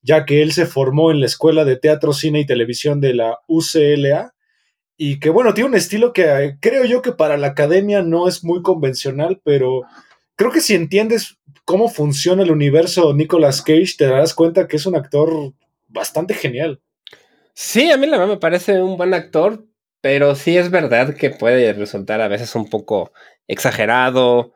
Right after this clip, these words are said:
Speaker 2: o histriónico, y que también tiene un, un, ha tenido un periodo en el que ha aceptado películas, la verdad, bastante malas, ¿no? Entonces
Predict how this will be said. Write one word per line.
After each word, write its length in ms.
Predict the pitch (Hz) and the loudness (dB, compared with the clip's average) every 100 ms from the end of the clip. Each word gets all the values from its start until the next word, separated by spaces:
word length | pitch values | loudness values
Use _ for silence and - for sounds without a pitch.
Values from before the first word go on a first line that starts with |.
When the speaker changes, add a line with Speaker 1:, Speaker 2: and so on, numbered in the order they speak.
| _ _ | _ _
Speaker 2:
o 160 | - 110 | -6 -6
histriónico, 1120 | 110 - 123 127 139 131 - 123 120 120 - _ _ _ _ _ _ _ | -6 -6 -2 0 0 0 -2 0 0 0 -6 _ _ _ _ _ _ _
y 240 | 190 226 233 | -4 -2 0
que 120 | 202 | 0
también 340 | 143 147 165 | 2 2 2
tiene 200 | 160 160 | 2 2
un, 320 | 165 160 - - | 2 0 -4 -12
un, 320 | 185 147 143 - | -4 -4 -6 -10
ha 160 | 143 | -8
tenido 200 | 139 147 | -2 0
un 100 | 143 | 2
periodo 280 | 139 113 131 | 0 2 2
en 100 | 135 | 2
el 120 | 101 | 0
que 80 | 95 | -2
ha 20 | |
aceptado 500 | 120 127 - 120 117 | -2 -2 0 0 0
películas, 440 | - 107 113 113 95 | -2 -6 -4 -2 -2
la 100 | 90 | -4
verdad, 220 | 90 104 | -2 -2
bastante 420 | 101 - 113 110 | -2 -2 -2 0
malas, 420 | 107 98 95 87 | 0 0 -2 -4
¿no? 200 | 101 113 | -4 -2
Entonces 720 | 139 107 113 107 117 92 - | -2 0 -4 -2 -4 -6 -12